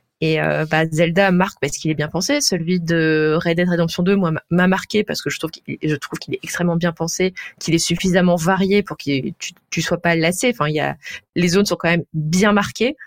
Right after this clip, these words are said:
euh, mais avec des zones, des transitions, euh, qui sont quand même bien, bien faites entre les zones marécageuses, entre les zones de montagne, entre les zones, euh, de plaine, et cetera. Donc, euh, t'as quand même de quoi t'amuser.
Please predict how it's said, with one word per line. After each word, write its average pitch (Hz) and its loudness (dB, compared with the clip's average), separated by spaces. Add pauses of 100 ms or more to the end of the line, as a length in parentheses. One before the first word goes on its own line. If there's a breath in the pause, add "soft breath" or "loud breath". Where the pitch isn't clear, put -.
(340 loud breath)
euh, 160 2
mais 196 4
avec 170 0
des 175 0
zones, 180 0
des 170 0
transitions, 202 -2
euh, 160 -2
qui - -14
sont - -4
quand 180 -2
même 180 4
bien, 165 0
bien 165 0
faites 202 2
entre 165 -2
les 165 2
zones 170 0
marécageuses, 165 0
entre 151 -4
les 147 0
zones 156 -2
de 151 -2
montagne, 175 2
entre - -6
les 147 -4
zones, 160 0
euh, 143 -2 (320 loud breath)
de 160 -2
plaine, 196 4
et 165 0
cetera. 190 0
Donc, 151 -4
euh, 135 -2
t'as 160 -2
quand 185 -4
même 185 2
de 170 -4
quoi 165 -4
t'amuser. 165 0